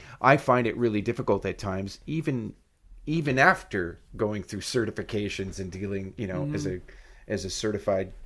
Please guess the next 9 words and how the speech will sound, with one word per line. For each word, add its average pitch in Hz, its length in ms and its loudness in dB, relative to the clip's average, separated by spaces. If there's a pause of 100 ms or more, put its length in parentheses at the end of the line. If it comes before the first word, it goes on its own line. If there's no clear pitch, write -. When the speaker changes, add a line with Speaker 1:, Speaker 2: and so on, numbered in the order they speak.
(480)
Speaker 1:
person 104 420 -2
who's, 90 440 -8
you 113 140 -6
know, 92 140 -4
helps 107 300 -2
people 107 240 -4
get 107 240 0
through 98 140 -4
grief, 95 320 -4